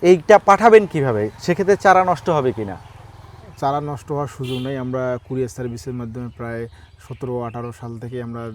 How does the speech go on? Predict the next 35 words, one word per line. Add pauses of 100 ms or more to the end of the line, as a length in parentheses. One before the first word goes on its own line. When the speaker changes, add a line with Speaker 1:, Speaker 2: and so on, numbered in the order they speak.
Speaker 2:
ডেলিভারি
করে
দিয়ে
আসতেছি
টিস্যু
কালচারের
ছোট
ছোট
চারা,
এই
সাইজ
চারাগুলো। (360)
এই
চারাগুলো
আমরা, (480)
আহ,
যেটা
করে
থাকি, (100)
পলিথিন
দিয়ে
পেঁচিয়ে (380)
ক্যারেটে
দিয়ে
সুন্দর
করে
আমরা (100)
পাঠিয়ে
দেই, (360)
যেন
চারার
কোনো
সমস্যা
না
হয়।